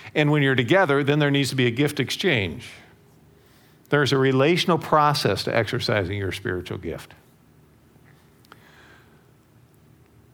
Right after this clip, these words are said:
My tradition every Christmas has tried to be, I, I've tried to give my wife a special gift every Christmas. That's sort of run out of steam as, as, uh,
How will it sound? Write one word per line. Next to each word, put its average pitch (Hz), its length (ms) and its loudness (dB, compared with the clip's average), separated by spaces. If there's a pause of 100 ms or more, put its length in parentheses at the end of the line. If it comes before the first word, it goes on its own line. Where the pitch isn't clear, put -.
(1400)
My 127 100 2
tradition 147 540 2
every 127 220 2
Christmas 131 460 0
has 123 140 -2
tried 202 360 0
to 131 60 2
be, 110 220 2
I, 123 60 4
I've 127 260 0
tried 170 220 2
to 147 60 0
give 135 120 0
my 123 140 2
wife 120 260 0
a 110 80 -2
special 117 380 -2
gift 107 260 -4
every 107 220 -2
Christmas. 110 380 -4
That's 127 180 -2
sort 139 160 0
of - 280 -6
run 117 280 0
out 110 140 4
of 98 120 -2
steam 117 440 0
as, 101 180 -4
as, 110 340 -2
uh, 101 220 -2